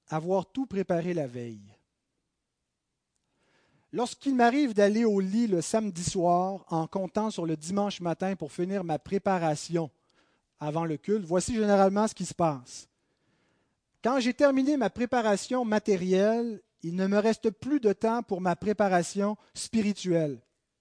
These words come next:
Alors j'arrive souvent stressé parce que je cours, je manque de temps. J'arrive frustré,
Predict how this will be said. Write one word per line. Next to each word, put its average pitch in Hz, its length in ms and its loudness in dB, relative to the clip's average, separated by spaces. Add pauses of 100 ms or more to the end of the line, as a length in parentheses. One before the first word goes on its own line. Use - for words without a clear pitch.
(480)
Alors 170 240 -2
j'arrive 220 300 4
souvent 262 340 0
stressé 240 760 2 (540)
parce 190 180 -2
que 202 180 0
je - 140 -8
cours, 269 380 4
je 190 80 -4
manque 220 260 2
de 202 100 2
temps. 208 360 2 (1040)
J'arrive 196 400 4
frustré, 247 760 0